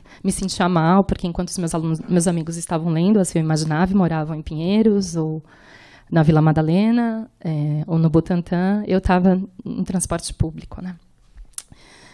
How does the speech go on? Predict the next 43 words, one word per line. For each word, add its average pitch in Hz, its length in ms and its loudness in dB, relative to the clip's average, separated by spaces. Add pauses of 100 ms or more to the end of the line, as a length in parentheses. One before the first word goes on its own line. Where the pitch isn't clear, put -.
(240)
E 156 340 -6
eu 165 80 -6
queria 170 240 0
ler 160 140 2
literatura, 170 760 -2
eu 170 60 -2
queria 156 300 -8
ler, 156 200 -10
tinha - 200 -14
uma, 156 320 -8
uma 165 160 -4
gula, 160 460 4
né? 180 260 -2 (600)
Isso 208 300 -2
foi 208 160 0
muito 208 220 0
interessante 208 1000 0
sobre 170 520 -4
esse, - 200 -6
e 214 60 2
o 208 60 0
deslocamento 220 480 -4
de - 80 -14
cidades, 156 520 -6
né? 175 140 4
O 165 60 4
A 160 40 4
B 175 140 0
C 180 580 -4
e, 165 520 -8
e - 20 -20
São 175 240 -6
Paulo, 185 340 -2
até 196 220 2
no, 208 100 6
no 185 240 -2
mestrado 180 540 -2
que - 100 -12
eu 190 60 -4
vim 175 340 -6
morar 170 460 -4
pra - 140 -12
cá. - 220 -18